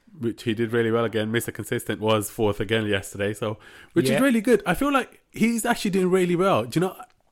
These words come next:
Speaker 1: Mercedes is g-, getting the car better, and I feel like they've got two weeks now till Silverstone, so if another upgrade they need to do now,
Speaker 2: Yeah.
Speaker 1: which is gonna happen by Silverstone, Mercedes are gonna be in such a good position to be both drivers in the podium.
Speaker 2: Yeah.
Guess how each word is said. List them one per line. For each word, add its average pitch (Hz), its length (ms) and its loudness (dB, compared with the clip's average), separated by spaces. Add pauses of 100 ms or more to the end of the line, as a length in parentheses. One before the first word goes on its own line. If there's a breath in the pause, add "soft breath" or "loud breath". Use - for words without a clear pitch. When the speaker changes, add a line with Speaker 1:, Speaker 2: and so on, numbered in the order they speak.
(140)
Speaker 1:
Mercedes 185 560 2
is 196 220 0
g-, - 160 -14 (120)
getting 160 220 -4
the 160 80 -2
car 175 240 2
better, 139 540 -4 (260)
and 127 80 0
I 131 60 4
feel 185 160 2
like 156 260 2
they've 135 200 -2
got 147 120 2
two 165 120 2
weeks 151 180 0
now 127 80 -2
till 123 160 -2
Silverstone, 117 480 0
so 127 80 2
if 135 240 0
another 147 240 0
upgrade 131 360 -2
they 117 60 -2
need 123 180 0
to 120 80 -4
do 117 140 0
now, 113 360 -4 (480 soft breath)
Speaker 2:
Yeah. 127 220 0 (200)
Speaker 1:
which 123 160 0
is 123 60 -6
gonna 127 160 2
happen 123 180 -2
by 113 60 2
Silverstone, 107 560 -2 (280)
Mercedes 117 760 0 (180)
are 107 160 -2
gonna 104 200 -2
be 110 100 -2
in 107 120 -6
such - 360 -6
a 117 40 -4
good 110 160 -2
position 117 320 -2
to - 100 -12
be 104 100 -6
both 113 320 0
drivers 107 260 2
in 107 80 -2
the 101 80 -2
podium. 98 440 -2 (600)
Speaker 2:
Yeah. 139 340 2